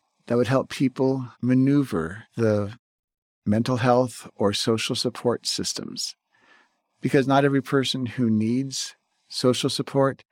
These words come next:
knows exactly how to get it. So there was a program. Unfortunately, it doesn't exist in the same format right now, but the navigators were someone who would be on call. Someone who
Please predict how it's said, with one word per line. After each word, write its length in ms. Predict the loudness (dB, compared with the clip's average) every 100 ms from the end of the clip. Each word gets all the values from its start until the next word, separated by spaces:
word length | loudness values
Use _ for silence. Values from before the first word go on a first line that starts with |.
| _ _
knows 240 | 0 0 0
exactly 480 | -2 0 -2 -2 -4
how 140 | -2
to 100 | -4
get 220 | -4 -6
it. 240 | -8 -12 -20 _ _ _ _ _ -10
So 460 | 0 2 2 -2 -8 -20 _ _ _ _ -20 -2
there 100 | 2
was 220 | 4 2
a 40 | 0
program. 720 | 2 2 4 2 2 -2 -6 _ _ _ _ _ _
Unfortunately, 640 | -6 0 0 0 0 0 0
it 80 |
doesn't 260 | 0 0 0
exist 500 | 0 -2 -6 -8 -12 _ _ _ _ _ _ 0
in 120 | 2
the 80 | 2
same 320 | 0 2 0
format 480 | 0 0 2 0 -4 -6
right 240 | -4 -2
now, 440 | -4 -4 -4 -8 -14 _ _ _ _ _ _ -2
but 200 | -2 -2 _ _ _ 0
the 100 | 2
navigators 920 | 4 2 0 2 2 2 0 -4 -12 _ _
were 100 | -4
someone 360 | -2 0 2 0
who 360 | 0 0 0
would 300 | 0 -2 -4 -12 _ _ _ _ _ _ _ _ _ _
be 160 | 2 4
on 180 | 2
call. 400 | 0 0 0 -2
Someone 280 | -4 0
who 80 | 2